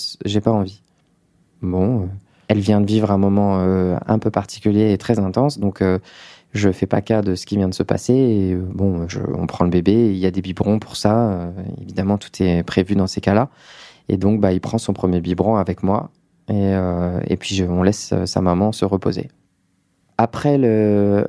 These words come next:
après le, le moment de la maternité, le premier jour, le premier contact avec Charlie, j'ai été un peu surpris.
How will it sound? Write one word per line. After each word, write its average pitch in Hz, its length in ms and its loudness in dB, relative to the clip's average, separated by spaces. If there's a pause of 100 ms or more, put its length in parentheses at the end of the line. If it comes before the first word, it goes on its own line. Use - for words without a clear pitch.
(160)
après 131 360 0
le, 113 180 2
le 107 140 2
moment 117 320 2
de 120 80 2
la 110 80 2
maternité, 110 560 0
le 123 100 2
premier 113 320 0
jour, 120 240 0
le 110 80 2
premier 113 260 -2
contact 117 400 -2
avec 101 200 0
Charlie, 107 500 -2
j'ai 110 140 0
été 107 160 -2
un 107 100 2
peu 120 160 -4
surpris. 165 540 -4